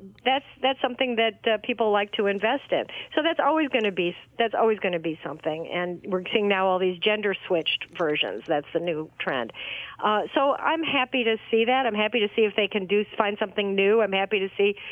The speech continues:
um, that, uh, Mary Astor is gonna do a better job in the movie than, even than Bette Davis, which I would never have anticipated. Uh, but yeah, I certainly, um, see so much of the same thing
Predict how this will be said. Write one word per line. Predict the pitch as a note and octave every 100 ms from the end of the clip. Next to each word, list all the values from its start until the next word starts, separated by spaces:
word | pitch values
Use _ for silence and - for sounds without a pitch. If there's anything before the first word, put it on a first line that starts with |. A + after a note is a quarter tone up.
| - -
um, | F#3+ F#3 F#3 - F#3
that, | F#3+ F#3 -
uh, | F#3 F3+ F3 F3+ -
Mary | G#3+ G3
Astor | F#3+ G3+ G3+ G#3+
is | G#3
gonna | G#3 G3+ F#3+
do | G3
a |
better | F#3 F#3+
job | F#3+ F3 F#3
in | F#3+
the | F#3+
movie | F#3+ G3
than, | F3+ F#3 F3
even | F3+ G3
than | F#3+ F3+
Bette | F3 F#3
Davis, | D#3+ E3+ B3+ -
which | G3+
I | F#3
would | F3+
never | F#3 F3 F#3
have | F3 - -
anticipated. | F#3+ G#3 G3+ A3 B3 C4+ - - - - - -
Uh, | A#3 A3+ A3+ G#3+
but | G#3+ G#3+
yeah, | A3+ F#3 E3
I | G#3 G#3+ G#3+ -
certainly, | C4+ A3 A3+ G#3 G3+
um, | - G3+ G3+ G3 - - -
see | A3+ G#3 - -
so | A#3+
much | A#3+ A#3 G#3+
of | G3
the | G3 - -
same | G#3+ G#3
thing | G3+ G#3+ F#3+